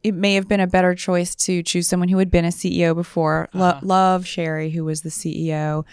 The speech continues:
Speaker 1: Um, but I had a leadership team that was always at odds. There was a
Speaker 2: Mm.
Speaker 1: lot of ego and pissing
Speaker 2: Mm.
Speaker 1: contests and disagreement. And at the end of the day, even if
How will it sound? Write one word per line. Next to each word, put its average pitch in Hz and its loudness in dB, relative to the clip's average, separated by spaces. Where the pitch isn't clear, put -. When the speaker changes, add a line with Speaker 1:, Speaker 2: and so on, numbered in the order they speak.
Speaker 1:
Um, 165 0
but - -2
I 262 -4
had 330 -2
a 330 2
leadership 185 -2
team 175 -4
that 170 -2
was 156 -6
always 156 0
at - -8
odds. - -6
There 160 -4
was 156 -6
a 156 -6
Speaker 2:
Mm. 151 -8
Speaker 1:
lot 175 0
of 180 -2
ego 165 -2
and 151 -10
pissing 156 -6
Speaker 2:
Mm. 156 -6
Speaker 1:
contests 147 -8
and 147 -8
disagreement. 156 -4
And 156 -4
at 156 -10
the 160 -4
end 160 -2
of 156 -4
the 156 -2
day, 156 0
even 208 4
if 240 2